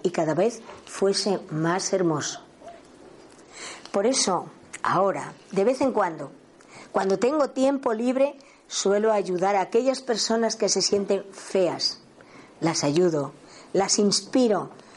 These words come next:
No te mires el rostro que tienes ahora,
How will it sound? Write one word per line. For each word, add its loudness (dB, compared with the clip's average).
No 2
te 4
mires 2
el 2
rostro 0
que 0
tienes 2
ahora, 0